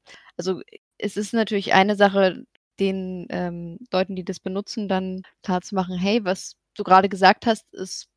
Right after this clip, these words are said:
problematisch. Weißt du überhaupt, woher der Begriff kommt?" Also ich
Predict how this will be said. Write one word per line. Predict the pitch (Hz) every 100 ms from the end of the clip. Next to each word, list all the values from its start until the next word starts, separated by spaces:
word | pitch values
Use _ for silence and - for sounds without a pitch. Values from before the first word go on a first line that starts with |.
| _ _
problematisch. | _ 190 190 185 196 233 -
Weißt | 185 208
du | 233
überhaupt, | 190 190 190 _ - _ _ _ _
woher | 185 190
der | 190
Begriff | 185 180 180 -
kommt?" | - 180 165
Also | - 175
ich | - - -